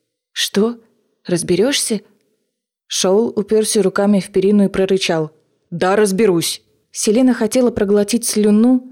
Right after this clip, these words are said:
но во рту у неё по-прежнему было сухо. За гневом Шаула скрывался страх, и она это почувствовала. "Это я доставила тебе столько хлопот?" Он присел на краешек кровати.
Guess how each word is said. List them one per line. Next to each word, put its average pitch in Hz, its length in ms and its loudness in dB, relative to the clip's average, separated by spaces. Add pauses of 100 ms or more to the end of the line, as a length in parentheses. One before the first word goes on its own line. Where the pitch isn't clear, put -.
(220)
но 220 160 4
во 208 160 2
рту 233 360 -2
у 226 60 2
неё 220 240 4
по-прежнему 220 520 2
было 214 220 2
сухо. 208 540 -2 (480)
За 190 160 0
гневом 190 400 4
Шаула 202 380 2
скрывался 196 580 -2
страх, 196 560 -2
и 196 100 2
она 202 280 2
это 202 160 -4
почувствовала. 190 800 -2 (1000)
"Это 190 540 -4
я 220 260 -2
доставила 185 500 -4
тебе - 200 -8
столько 196 360 -4
хлопот?" 180 520 -8 (960)
Он 202 160 2
присел 190 400 0
на 185 100 -2
краешек 190 460 -2
кровати. 180 580 -2